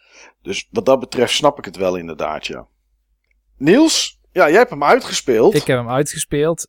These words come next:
Speaker 2: Eh, ik vind het een erg leuke game. Ik zou het wel een klassieker noemen. Ik geloof dat het Farok was die zei dat het voor hem geen klassieker was.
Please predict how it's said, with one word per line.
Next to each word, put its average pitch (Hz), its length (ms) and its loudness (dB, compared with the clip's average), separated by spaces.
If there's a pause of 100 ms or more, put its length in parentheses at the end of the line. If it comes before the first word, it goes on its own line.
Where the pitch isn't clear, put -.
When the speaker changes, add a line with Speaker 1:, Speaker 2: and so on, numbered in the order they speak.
Speaker 2:
Eh, 117 180 -10
ik 123 80 -10
vind 120 220 -4
het 117 100 -6
een - 160 -4
erg 156 160 -4
leuke 123 300 -4
game. 139 320 -2 (480)
Ik 127 160 -10
zou 139 160 -2
het 110 160 -4
wel 117 220 0
een 160 100 -4
klassieker 170 460 -4
noemen. 180 400 -4 (100)
Ik - 60 -20
geloof 127 200 -4
dat 120 160 -6
het 120 160 -10
Farok 151 380 0
was 120 240 -2
die 120 100 -10
zei 117 240 -2
dat 113 180 -2
het 113 180 -6
voor 120 120 -8
hem 131 220 -2
geen 139 220 -4
klassieker 151 440 -8
was. 135 380 -6